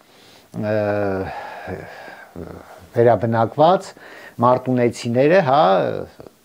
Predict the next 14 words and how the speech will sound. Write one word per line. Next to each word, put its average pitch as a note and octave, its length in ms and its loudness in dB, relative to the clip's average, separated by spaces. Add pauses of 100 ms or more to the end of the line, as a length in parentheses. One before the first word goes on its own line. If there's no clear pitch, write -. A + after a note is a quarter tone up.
(160)
իրենց D3+ 400 0
համարում A2+ 400 0
են D3 140 -2
ալաշկերտներ, A2 720 0
որ-, A2 140 0 (200)
որ-, A2 180 -4 (180)
որովհետև G#2+ 540 -4
Վաղարշակերտից G2+ 1120 0 (160)
կամ G#2+ 240 -2
Ալաշկերտից G2+ 760 -4
են F#2+ 160 -6
եկել, D3 440 -2 (280)
Ալաշկերտի G#2+ 580 -2
Սարահարթի G2 720 -4